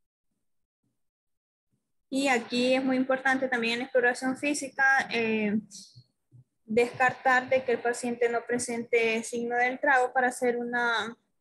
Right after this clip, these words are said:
un diagnóstico diferencial con otitis externa.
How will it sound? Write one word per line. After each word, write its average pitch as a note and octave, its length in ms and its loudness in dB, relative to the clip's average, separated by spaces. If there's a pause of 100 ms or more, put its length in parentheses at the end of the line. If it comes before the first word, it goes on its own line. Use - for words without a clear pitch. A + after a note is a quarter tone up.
(160)
un B3+ 120 -2
diagnóstico A#3+ 500 0
diferencial A#3+ 540 0
con B3 180 -4
otitis A3 440 -4
externa. A3 680 -4